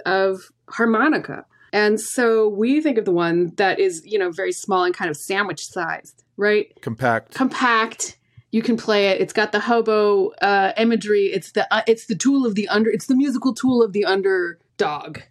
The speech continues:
Speaker 1: But this
Speaker 2: Mm-hmm.
Speaker 1: is, you know, these were guys that were, they were dressed up, like, they were ready to go.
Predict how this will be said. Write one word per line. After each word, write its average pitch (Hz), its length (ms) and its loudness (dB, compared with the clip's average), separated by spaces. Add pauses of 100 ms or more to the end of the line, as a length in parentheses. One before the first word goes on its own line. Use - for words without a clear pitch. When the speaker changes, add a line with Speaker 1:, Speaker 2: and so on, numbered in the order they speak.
(220)
Speaker 1:
But 220 220 2
this 254 220 -2
Speaker 2:
Mm-hmm. 240 120 -4
Speaker 1:
is, 202 240 -8 (500)
you 214 120 2
know, 202 140 2
these 208 320 -6
were 226 120 2
guys 208 340 0
that 185 180 0
were, 180 280 2
they 185 120 2
were 202 100 2
dressed 160 480 -2
up, 180 220 0
like, 160 220 0
they 165 120 -2
were 170 180 -4
ready 175 260 -2
to 156 60 -4
go. 190 360 -2